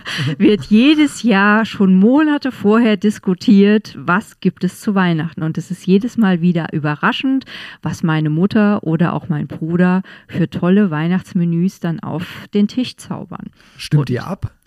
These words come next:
Speaker 2: drüber?
Speaker 1: Ja, es wird dann vorher diskutiert, wie gesagt, und dann wird eine Entscheidung gefällt gemeinsam, ja. Und ich muss, aber ich muss Gott sei Dank nie kochen, weil ich glaube, ähm, das könnte ich auch vom Level her nicht halten,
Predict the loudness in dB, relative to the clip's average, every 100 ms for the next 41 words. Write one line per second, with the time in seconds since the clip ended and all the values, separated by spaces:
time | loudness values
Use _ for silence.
0 | -16 -6 -4 -4 -8 _ _ -4 2 4
1 | 4 2 0 -2 -2 -2 0 0 0 -2
2 | 2 2 4 2 0 2 0 0 -2 2
3 | 2 4 2 2 2 0 0 -2 -4 2
4 | 2 2 -4 -2 2 4 4 2 2 4
5 | 2 2 4 4 2 0 2 2 2 0
6 | 0 -2 -8 -8 -10 _ -6 -4 -4 -6
7 | -2 -2 -2 -4 -6 -2 -2 -4 -4 -2
8 | 0 -2 -2 -2 -2 -2 2 6 6 4
9 | -2 -8 -8 -12 -16 -20 -8 -2 0 0
10 | -6 -4 -2 0 0 0 -2 -2 -2 -2
11 | -4 -6 -4 -4 -2 -4 -6 -8 -10 -8
12 | -6 -4 -4 -4 -4 -4 -8 -12 -12 -12
13 | -12 -14